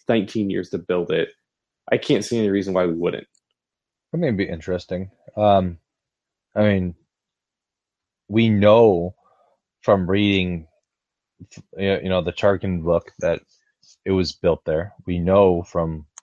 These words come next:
Speaker 2: Rogue One and Catalyst it was built, and, you know, we know what happened to the Geonosians.
Speaker 1: Mm-hmm.
Speaker 2: We know these things because, because they love to,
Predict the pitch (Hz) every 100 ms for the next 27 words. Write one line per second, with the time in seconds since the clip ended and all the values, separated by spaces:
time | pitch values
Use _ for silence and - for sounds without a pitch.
0 | _ _ - - - - _ _ - 95
1 | 92 82 85 95 87 82 92 104 92 85
2 | - - - 76 - - 80 80 - -
3 | 78 73 82 80 78 82 87 82 98 104
4 | 80 85 110 113 85 80 85 80 85 90
5 | 90 120 - 127 117 107 107 _ _ _
6 | _ _ - 95 92 139 135 92 85 90
7 | 82 85 95 98 90 - _ _ _ _
8 | _ _ _ - 92 98 - 101 92 98
9 | 117 - 98